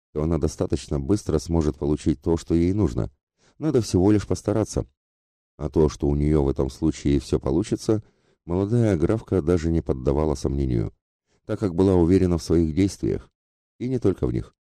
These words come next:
Римала Барнес заранее понимала, что сейчас ей нужно сделать всё быстро и эффективно. Насколько это всё действительно у неё получится, в данном случае дело другое. Естественно, что после такой просьбы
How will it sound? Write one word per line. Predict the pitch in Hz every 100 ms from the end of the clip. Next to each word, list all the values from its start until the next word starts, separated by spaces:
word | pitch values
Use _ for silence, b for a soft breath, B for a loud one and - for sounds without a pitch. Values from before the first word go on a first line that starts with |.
| _ _ _ _ -
Римала | 65 73 95 104
Барнес | 82 107 104 95 -
заранее | 78 82 90 87 82
понимала, | 76 73 78 98 85 58 -
что | - -
сейчас | 76 80 - 101 -
ей | 76
нужно | 73 87 82 78
сделать | 67 82 90 -
всё | - 69
быстро | 73 92 - 85
и | 71
эффективно. | - - 92 92 60 _ _ _ _ _ _ -
Насколько | 95 - 147 139 123
это | 113
всё | 95 101
действительно | 95 92 104 92 80 76
у | 69
неё | 65 60
получится, | 62 69 117 - 131 139 120
в | 65
данном | 69 65 62
случае | - 87 - 113 110
дело | 69 69 67
другое. | 69 60 53 - _ _ _ _ _ _ _ _ _
Естественно, | 67 71 69 - 78 - 67 64
что | 62 -
после | - 71 -
такой | 64 65 65 62
просьбы | - 95 64 60